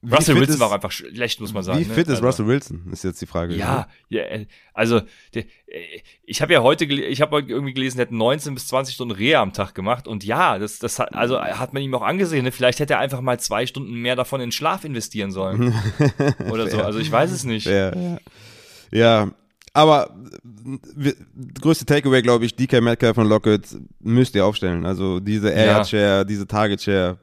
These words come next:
Speaker 1: let's go. Ja,
Speaker 2: Ja.
Speaker 1: sechsundzwanzig Yards für Metcalf, dreiundzwanzig für Lockett, vier Fantasy-Punkte, drei Fantasy-Punkte, Absturz. Aber ihr müsst die aufstellen, weil die Opportunity ist da und danach richten wir uns.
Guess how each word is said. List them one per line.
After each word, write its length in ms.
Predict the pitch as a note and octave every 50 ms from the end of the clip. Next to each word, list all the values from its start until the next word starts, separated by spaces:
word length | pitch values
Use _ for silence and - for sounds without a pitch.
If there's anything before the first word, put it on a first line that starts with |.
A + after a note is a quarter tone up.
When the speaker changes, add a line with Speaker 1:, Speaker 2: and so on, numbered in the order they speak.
| _ _ _ -
Speaker 1:
let's 280 | - G#2+ G#2+ G2+ - -
go. 340 | G#2 G2+ G2+ G#2 G#2 G2+ _ _ _ _ - _ _ _ -
Ja, 380 | G2+ A2 A2+ A2+ A#2 A2+ G#2+ G#2+ -
Speaker 2:
Ja. 100 | - F#2+
Speaker 1:
sechsundzwanzig 600 | G2 A2 A2+ - - - G#2 A2+ A2+ G#2+ G#2+ F#2+
Yards 240 | - A2 A2 G#2+ -
für 80 | - A2
Metcalf, 480 | G#2+ A2 A2 G2+ - - G#2+ G2+ F#2
dreiundzwanzig 640 | - G2+ F#2+ A2 A#2 A#2 G#2+ - G#2+ G#2 G#2+ G2+ G2
für 60 | G#2
Lockett, 420 | G2+ G2 G2 F#2+ - - G2 F2+ -
vier 300 | - - - A#2 A2+ -
Fantasy-Punkte, 520 | - G#2 G2+ F2 - - - F#2 - -
drei 200 | F2 F#2 G2 A2 -
Fantasy-Punkte, 600 | - G2 G2 F#2 E2+ - F#2 F2+ - F2 F2 - _ _ _ _ -
Absturz. 680 | - A2+ A2+ - - - - A#2 A2 G2+ - - - - -
Aber 480 | G2+ G#2 G#2 G#2 G#2+ G#2 G2 F#2+ - - - - -
ihr 120 | A#2+ B2
müsst 180 | A#2+ B2+ - -
die 60 | G#2+
aufstellen, 440 | G#2+ A2+ A2 - G2+ F2+ E2+ D#2+ - G2+
weil 180 | F#2+ F#2+ G2
die 100 | F#2+ G2
Opportunity 460 | F#2+ - A2+ G2+ - A2+ G#2+ - G2+
ist 100 | F#2 -
da 200 | - F#2 F#2 F#2
und 320 | F2+ F#2 E2+ E2+ F2 E2 - _ _ - - - - - - _ _ _ _ _
danach 320 | - C3+ D3 D#3+ E3+ D#3+
richten 280 | - F3 F3 - C#3 A#2
wir 100 | A2 G2+
uns. 320 | F#2+ F2+ - - - -